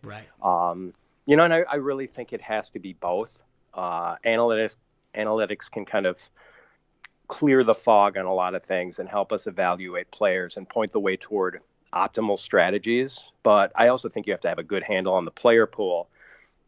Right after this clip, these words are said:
Speaker 2: and it's
Speaker 1: Mm-hmm.
Speaker 2: impossible to do that without actually watching football. You know, we,
Speaker 1: Right.
Speaker 2: we like to use the word film, but that's kinda silly, right? We're not sitting in a room with a
Speaker 1: <laughs>
Speaker 2: projector and a bunch of film canisters.
Speaker 1: Right.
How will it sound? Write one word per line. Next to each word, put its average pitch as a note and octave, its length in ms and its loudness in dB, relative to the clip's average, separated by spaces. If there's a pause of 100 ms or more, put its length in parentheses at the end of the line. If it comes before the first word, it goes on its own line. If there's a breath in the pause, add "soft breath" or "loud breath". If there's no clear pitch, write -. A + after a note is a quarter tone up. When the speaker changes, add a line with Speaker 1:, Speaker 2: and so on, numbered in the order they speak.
(100)
Speaker 2:
and C3 80 6
it's A2+ 140 0
Speaker 1:
Mm-hmm. A#2+ 60 -6
Speaker 2:
impossible A2 480 0
to G2+ 100 -6
do G2+ 180 -6
that F#2 160 -4
without F#2 280 -2
actually F2+ 360 -2
watching F2 400 -2
football. D#2 600 -4 (180)
You G2 80 0
know, G2+ 80 4
we, C3 180 6
Speaker 1:
Right. C#3+ 200 -2
Speaker 2:
we D#3+ 120 4
like C3 220 6
to B2+ 80 -4
use A#2 160 -2
the B2 100 4
word A2 260 2 (140)
film, G2+ 380 -2
but F2+ 120 -6
that's F#2+ 240 -2
kinda F#2 220 -2
silly, F2 380 -2
right? F#2+ 320 0
We're G#2 80 -2
not G2+ 200 0
sitting G#2+ 240 -2
in G2 100 0
a G2 40 -2
room G2+ 220 -4
with G2 100 -8
a - 60 -4
Speaker 1:
<laughs> - 40 -10
Speaker 2:
projector G#2 580 -2
and G2+ 100 2
a - 20 0
bunch G#2 220 2
of A2+ 100 -6
film A2+ 300 2
canisters. G2+ 720 -4
Speaker 1:
Right. C3 200 -16